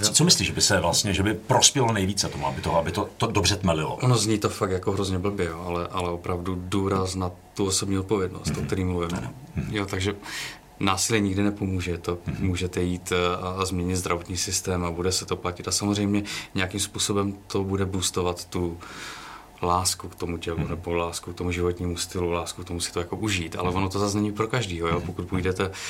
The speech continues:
Speaker 2: na vesnici, tak ten život je jiný než,
Speaker 1: Mhm.
Speaker 2: než ve městě.
Speaker 1: Ano.
Speaker 2: Takže pokud nedáme prostě lidem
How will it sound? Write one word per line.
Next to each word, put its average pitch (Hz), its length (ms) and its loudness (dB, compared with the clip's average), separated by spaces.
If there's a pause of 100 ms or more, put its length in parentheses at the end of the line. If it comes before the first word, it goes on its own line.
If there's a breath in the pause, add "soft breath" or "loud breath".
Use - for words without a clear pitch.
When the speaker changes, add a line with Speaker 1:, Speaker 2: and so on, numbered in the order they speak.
(140 loud breath)
Speaker 2:
na 92 100 -2
vesnici, 95 380 2
tak 92 120 -2
ten 101 120 -2
život 95 240 0
je 101 100 4
jiný 98 280 2
než, 98 360 2
Speaker 1:
Mhm. 104 100 0
Speaker 2:
než 101 120 -2
ve 113 80 0
městě. 123 420 -4 (100)
Speaker 1:
Ano. - 80 -2 (300 loud breath)
Speaker 2:
Takže 95 200 -2
pokud 101 500 -4
nedáme 101 560 0
prostě - 440 -2
lidem 98 480 -2